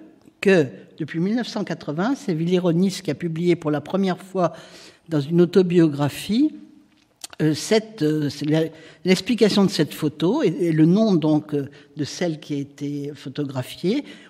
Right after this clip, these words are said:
ouvrière chez Citroën. Elle est toujours légendée, là, Front populaire trente-six, là aussi. Hein,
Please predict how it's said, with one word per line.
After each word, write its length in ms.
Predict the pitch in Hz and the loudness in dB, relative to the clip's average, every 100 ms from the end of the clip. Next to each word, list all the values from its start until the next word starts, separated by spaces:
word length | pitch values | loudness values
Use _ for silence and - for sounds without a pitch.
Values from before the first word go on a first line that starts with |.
| - | 0
ouvrière 460 | 220 233 254 269 | 4 6 6 6
chez 160 | - 202 | 4 0
Citroën. 680 | 185 - 151 147 156 240 285 - - - | -2 -6 -2 4 4 6 4 0 -16 0
Elle 100 | 214 | 4
est 120 | 214 | 4
toujours 280 | 247 302 277 | 6 4 6
légendée, 540 | 262 220 208 202 233 302 | 4 4 2 4 6 6
là, 340 | 233 214 277 | 6 4 2
Front 300 | - - 233 | -2 -4 -2
populaire 480 | 247 233 214 226 233 | 0 -2 0 -2 -2
trente-six, 560 | 220 208 - 170 - | -4 -4 -4 -8 -8
là 120 | 180 214 | -4 -2
aussi. 360 | 220 - 151 - - _ _ | -2 -4 -8 -8 -20 _ _
Hein, 160 | 160 202 | -4 -4